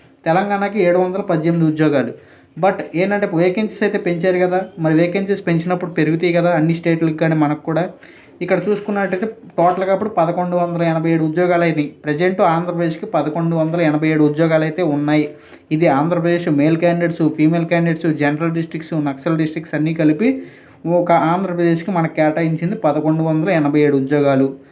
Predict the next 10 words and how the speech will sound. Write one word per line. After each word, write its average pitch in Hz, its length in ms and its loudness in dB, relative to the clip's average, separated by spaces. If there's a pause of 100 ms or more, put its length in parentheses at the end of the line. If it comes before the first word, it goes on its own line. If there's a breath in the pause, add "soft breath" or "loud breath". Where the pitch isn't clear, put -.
(160 loud breath)
మొత్తం 156 300 2
వేకెన్సీస్ 185 500 0
ఎన్ని 180 160 -2
టోటల్గా, 175 560 2 (140)
యాభై 156 320 2
మూడు 160 220 2
వేల 160 160 4
ఆరు 151 160 2
వందల 151 220 0
తొంభై. 139 500 -2